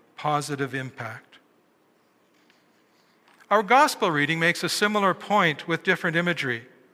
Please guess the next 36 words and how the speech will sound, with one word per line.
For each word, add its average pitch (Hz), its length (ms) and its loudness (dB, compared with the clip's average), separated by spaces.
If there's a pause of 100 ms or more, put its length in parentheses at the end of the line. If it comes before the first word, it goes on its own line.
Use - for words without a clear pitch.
(520)
The 147 120 2
last 165 360 8
thing 175 200 2
that 160 80 2
Jesus 214 420 0
says 170 300 2
about 156 240 0
fasting 196 500 4
is, 175 260 -2
"Lay 180 220 8
up 202 140 6
for 214 140 -2
yourselves 202 500 6
treasures 202 420 0
in 214 120 -2
heaven, 175 420 2
where 139 100 -4
neither 156 320 4
moth 151 420 2
nor 170 160 -2
rust 156 320 0
destroy, 170 580 -2 (360)
and 185 140 0
where 190 100 4
thieves 220 400 -2
do 190 140 -2
not 185 260 2
break 175 260 0
in 175 120 -2
and 170 160 -4
steal. 151 420 -6
For 147 220 -6
where 160 260 2
your 214 160 -4
treasure 185 500 -2
is, 123 360 -4